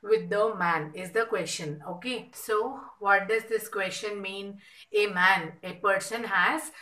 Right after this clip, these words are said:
four hundred and eighty rupees, it seems. Okay, totally the person has four hundred and eighty rupees,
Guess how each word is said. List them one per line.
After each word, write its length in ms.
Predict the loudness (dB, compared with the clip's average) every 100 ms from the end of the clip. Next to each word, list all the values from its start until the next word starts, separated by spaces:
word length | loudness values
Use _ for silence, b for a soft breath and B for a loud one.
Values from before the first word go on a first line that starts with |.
| B B _
four 340 | 4 6 6
hundred 320 | 6 2 2
and 320 | -2 -4 0
eighty 400 | 2 2 0 0
rupees, 320 | 0 0 -2 0
it 180 | -2
seems. 420 | -4 -8 -8 -12 -8
Okay, 480 | -6 -6 -6 -6 -2
totally 680 | 0 0 -2 -6 -4 -8 -8
the 100 | -10
person 520 | -8 -6 -6 -6 -10 -10
has 420 | -6 -6 -4 -4 -6 -14 b b b b
four 520 | _ -12 -6 0 2 2
hundred 440 | 0 -2 -4 -4 -2
and 100 | -4 -8 -10
eighty 480 | -6 -6 -6 -8 -4
rupees, 600 | -4 -6 -10 -12 -10 -12